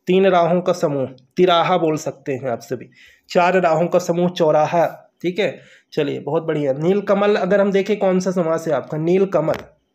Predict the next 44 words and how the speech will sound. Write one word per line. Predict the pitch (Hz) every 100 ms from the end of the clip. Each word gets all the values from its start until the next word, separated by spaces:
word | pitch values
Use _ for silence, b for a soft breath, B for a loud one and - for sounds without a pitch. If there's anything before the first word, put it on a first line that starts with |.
| B B B B B
नीलकमल | 156 175 226 240 208 196 208
में | 208 202 226 220
कौन | 190 185
सा | 190 196
समास | 196 180 175 175
है | 196
आप | 175 175 -
सभी | 175 190
बताइएगा, | 175 170 165 170 190
नीलकमल | 175 170 190 185 175 170
में | 175 180
कौन | 175 156 160
सा | 185
समास | 175 160
है? | 170
दोस्तों | 175 175 175
याद | 170 175
रखिएगा | 180 196 175 175 185 190
कर्मधारय | 180 175 156 160 185
समास। | 180 175 165 160 - _ _ b b b b
कौन | 170 175
सा | 180
समास | 196 196 185 185
है | 196
आपका? | 180 208
कर्मधारय | 202 175 175 156 165 185
समास | 185 180 180 175
आप | 165 -
सभी | 175 175
ने | 185
प्रश्न | 180 160 180
किया | 160 160 160
है | 165
अभी। | 165 175 170 B B -
अगला | 185 202
कीजिएगा, | 214 202 226 226
वाद्य | 190 190 202 214
यंत्र | 214 208 214
में | 214 214
कौन | 208 202
सा | 202 208
समास | 202 196 190
है | 202
आपका? | 151 - 135